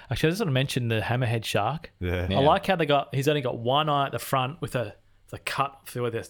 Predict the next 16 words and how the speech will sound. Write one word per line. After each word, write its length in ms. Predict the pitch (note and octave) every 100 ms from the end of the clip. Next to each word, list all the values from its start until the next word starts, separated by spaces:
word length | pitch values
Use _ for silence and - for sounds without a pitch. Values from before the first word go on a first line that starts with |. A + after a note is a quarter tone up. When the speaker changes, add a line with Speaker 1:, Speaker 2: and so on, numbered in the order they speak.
| -
Speaker 1:
other 140 | B2
eye 140 | B2 A2+
is, 80 | A#2
but 80 | B2+
the 60 |
other 140 | C3+ C3+
one's 200 | B2+ A#2+
on 100 | A#2
the 140 | A2+
end 140 | A#2+ B2
of 60 |
the 80 | A2+
hammerhead. 340 | A2+ A#2+ C#3
Speaker 2:
Yeah, 220 | G2 F#2+ F2+
yeah, 220 | F2+ E2+
yeah. 260 | E2+ E2+